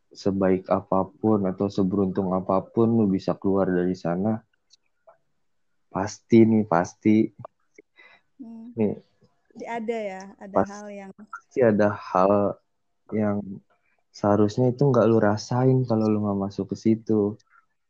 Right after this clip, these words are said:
Speaker 1: Jadi kalau ada pikiran buat, "Ah, kayak gini enak nih, kayak gini enak nih." Duh, jangan deh. Jangan sekali-sekali lu,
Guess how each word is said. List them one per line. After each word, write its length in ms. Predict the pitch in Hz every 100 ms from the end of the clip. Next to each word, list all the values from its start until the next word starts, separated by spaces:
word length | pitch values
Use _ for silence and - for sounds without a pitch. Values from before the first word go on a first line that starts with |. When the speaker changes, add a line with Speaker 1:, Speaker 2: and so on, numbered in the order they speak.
| _ _ _ _ _ _ _ _ _
Speaker 1:
Jadi 480 | - 95 110 107 - - _ _ _ _ -
kalau 400 | 98 98 87 - _ _ _ _
ada 320 | 80 95 101 101
pikiran 800 | - 98 - 107 104 101 101 101
buat, 240 | 101 101 - _ - _ _ _ _ _ _ _ _ -
"Ah, 100 | 117 117
kayak 160 | 104 104
gini 160 | 110 117
enak 320 | 101 104 110 -
nih, 240 | 123 120
kayak 200 | 117 101
gini 180 | 104 110 113 110
enak 200 | 113 113 123
nih." 240 | 123 120 120 _ _ _ _
Duh, 200 | 131 120 -
jangan 320 | 107 101 104
deh. 160 | 107 107 - _ - - - _
Jangan 600 | 110 107 113 135 143 151 139
sekali-sekali 720 | - 95 98 - 95 98 95
lu, 320 | 95 92 87